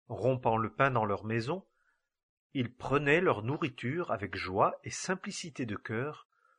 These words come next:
louant Dieu et ayant la faveur de tout le peuple.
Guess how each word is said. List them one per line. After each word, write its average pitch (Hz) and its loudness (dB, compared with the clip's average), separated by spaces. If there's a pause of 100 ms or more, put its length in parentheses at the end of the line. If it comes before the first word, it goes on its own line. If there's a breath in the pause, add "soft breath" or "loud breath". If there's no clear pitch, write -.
(200)
louant 143 2
Dieu 101 -4 (540)
et 139 0
ayant 127 2
la 113 -2
faveur 156 0
de 95 -4 (160)
tout 226 -2
le 135 -2
peuple. - -8